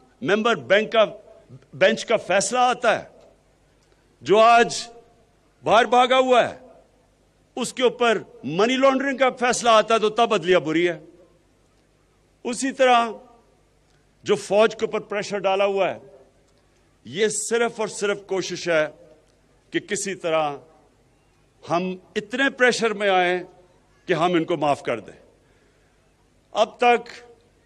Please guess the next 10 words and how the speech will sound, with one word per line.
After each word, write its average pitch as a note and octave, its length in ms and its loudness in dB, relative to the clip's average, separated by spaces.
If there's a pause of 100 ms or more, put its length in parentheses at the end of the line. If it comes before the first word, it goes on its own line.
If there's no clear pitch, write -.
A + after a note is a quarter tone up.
(120)
मेरा G3+ 220 2
पूरा G#3+ 340 -2
जोर G3 280 -2
था G3 380 0 (280)
पाकिस्तान F3+ 540 -4
की E3+ 520 -6
माशियत D#3 640 -2
ठीक D3 200 -8
करने C3 280 -10
का, A#2 120 -18